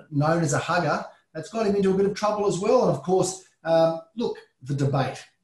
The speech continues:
Let's just talk about the presidential debate. Um, I thought that debate was inspired by G P T V. I really did, because it reminded me of when we would stand next to each other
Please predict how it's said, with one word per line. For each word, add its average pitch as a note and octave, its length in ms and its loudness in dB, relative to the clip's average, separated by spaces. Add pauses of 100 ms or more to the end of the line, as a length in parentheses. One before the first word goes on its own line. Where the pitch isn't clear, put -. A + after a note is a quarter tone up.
(140)
Let's D3 200 -6
just - 200 -8
talk C3 180 2
about A#2+ 260 -2
the - 60 -10
presidential A#2 480 -4
debate. B2+ 220 -2 (300)
Um, F3 280 -4
I A#3 160 -4 (180)
thought D3 460 0
that C#3+ 240 -4
debate B2+ 420 -2
was A#2+ 140 -4
inspired C#3 800 0
by A2+ 220 -4
G A#2 240 -2
P A#2+ 240 -4
T G2+ 260 -8
V. F2+ 220 -16 (220)
I A#2 80 -6
really C#3 260 2
did, A#2+ 240 0
because D3 500 0
it G3 120 4
reminded G#3 580 6
me D#3 400 2
of D#3 80 -2
when E3+ 220 6
we F#3 100 4
would F#3 160 4
stand G3+ 320 0
next G3 280 -6
to F3 80 -4
each D3 180 -4
other D3 400 0